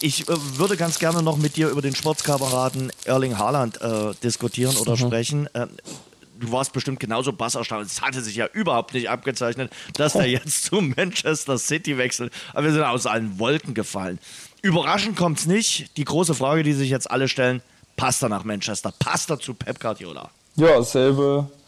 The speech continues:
Speaker 2: Frage stelle ich mir auch, weil, boah,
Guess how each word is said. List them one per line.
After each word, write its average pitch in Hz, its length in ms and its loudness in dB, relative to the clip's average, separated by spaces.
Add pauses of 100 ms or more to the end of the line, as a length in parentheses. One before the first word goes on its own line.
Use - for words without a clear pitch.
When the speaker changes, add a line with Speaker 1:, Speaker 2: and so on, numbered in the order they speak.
(140)
Speaker 2:
Frage 151 340 8
stelle 165 260 6
ich 156 80 6
mir 160 140 6
auch, 160 240 8
weil, 117 380 6 (1040)
boah, 151 380 6